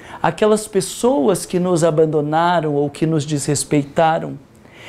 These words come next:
elas acabam sendo o meu instrumento de aprendizagem. E daqui a algum tempo, quando eu for uma pessoa melhor,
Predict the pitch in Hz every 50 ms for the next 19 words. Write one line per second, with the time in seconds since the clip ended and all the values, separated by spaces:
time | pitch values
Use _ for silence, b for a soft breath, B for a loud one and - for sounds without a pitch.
0 | B B B 170 185 196 185 165 208 196 202 220 226 220 214 226 226 214 - -
1 | 220 220 214 190 208 214 - - - 190 190 180 180 196 214 254 294 330 349 320
2 | 302 254 - - - - 196 180 180 190 220 262 294 277 269 - 330 175 156 165
3 | 196 190 185 190 - 180 175 170 160 170 156 143 143 139 131 127 120 131 139 127
4 | 135 - - - - - - - - - B B B B B B B B 190 202
5 | 170 226 220 214 220 - 254 254 240 202 233 226 214 214 _ - 254 262 269 254
6 | 233 - 196 185 - 190 185 180 170 185 180 151 - - - 233 262 294 277 208
7 | 185 170 160 - 170 156 - - - 170 165 160 160 156 147 147 160 151 151 147
8 | 147 147